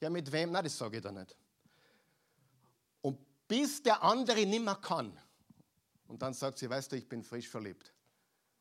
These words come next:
in Jesus. Und mein größter Wunsch ist, dass du diesen Jesus kennenlernst und herausfindest, warum ich ihn so sehr liebe."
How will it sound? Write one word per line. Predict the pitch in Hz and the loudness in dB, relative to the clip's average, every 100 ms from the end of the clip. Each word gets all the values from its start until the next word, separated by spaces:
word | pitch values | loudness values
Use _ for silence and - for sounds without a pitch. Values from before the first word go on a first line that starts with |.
| _ _ _ _ _ _ _ _ _ _ _ _ _ _ _ _ _ - | _ _ _ _ _ _ _ _ _ _ _ _ _ _ _ _ _ -12
in | 98 | -10
Jesus. | 87 85 - - - _ _ _ _ _ _ _ _ _ - - _ _ | -8 -10 -10 -12 -14 _ _ _ _ _ _ _ _ _ -20 -20 _ _
Und | - 107 | -10 -6
mein | 107 104 | -4 -4
größter | 120 151 147 160 139 | 0 0 0 -2 0
Wunsch | 147 135 - | -2 -2 -6
ist, | 131 113 - - - _ _ - | -6 -6 -6 -10 -14 _ _ -12
dass | 92 - - - | -10 -8 -10 0
du | 127 131 147 - _ _ _ _ _ _ _ _ - | 2 2 0 -8 _ _ _ _ _ _ _ _ -4
diesen | 127 131 131 143 135 | -2 -2 -4 -6 -6
Jesus | 95 113 107 110 - | -6 -4 -4 -8 -10
kennenlernst | - 110 101 87 87 85 - - _ _ _ - _ - | -12 -12 -10 -12 -14 -14 -18 -20 _ _ _ -20 _ -14
und | 98 | -8
herausfindest, | 101 101 113 - - 117 107 107 - - | -4 -2 -2 -4 -6 -6 -6 -8 -12 -14
warum | 95 104 113 117 | -10 -8 -8 -8
ich | 110 107 | -10 -10
ihn | 98 | -10
so | - 98 92 | -8 -8 -10
sehr | - 92 | -10 -12
liebe." | 82 85 - | -14 -20 -20